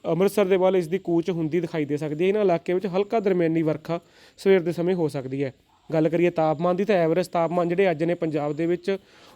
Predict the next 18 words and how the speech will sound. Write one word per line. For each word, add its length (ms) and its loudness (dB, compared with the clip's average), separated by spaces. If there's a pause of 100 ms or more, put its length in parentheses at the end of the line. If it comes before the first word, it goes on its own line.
ਉਹ 500 4
ਲਗਭਗ 580 2
ਰਾਤ 400 0
ਦੇ 100 -6
ਸਮੇਂ 220 -4
ਪੱਚੀ 280 -8
ਕੁ 60 -4
ਡਿਗਰੀ 180 0
ਦੇ 100 -2
ਨੇੜੇ 180 0
ਤੇੜੇ 180 0
ਬਣੇ 260 -2
ਰਹਿਣਗੇ। 400 -2
ਠੰਡ 240 -2
ਦਾ 100 2
ਹੀ 100 2
ਮਾਹੌਲ 380 0
ਹੈ, 100 -2